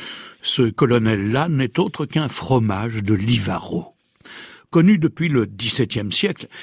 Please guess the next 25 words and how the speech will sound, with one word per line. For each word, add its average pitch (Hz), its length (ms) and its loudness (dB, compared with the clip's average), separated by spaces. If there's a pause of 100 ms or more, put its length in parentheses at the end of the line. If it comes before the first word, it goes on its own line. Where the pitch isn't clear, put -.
(240)
il 196 80 -6
va 202 80 -2
connaître 214 340 0
un 208 80 0
essor 208 320 4
important 185 520 2
et 185 60 4
être 185 220 -2 (240)
le 180 100 2
fromage 185 400 2
le 147 100 4
plus 185 180 2
consommé 202 1040 4
au 143 160 -2
dix-neuvième 143 480 4
siècle 139 320 2
en 131 60 2
Normandie, 127 460 2 (460)
au 156 120 4
point 190 260 4
d'être 143 320 0
baptisé 143 600 2 (280)
viande 123 560 2
du 110 180 -2
pauvre 139 540 2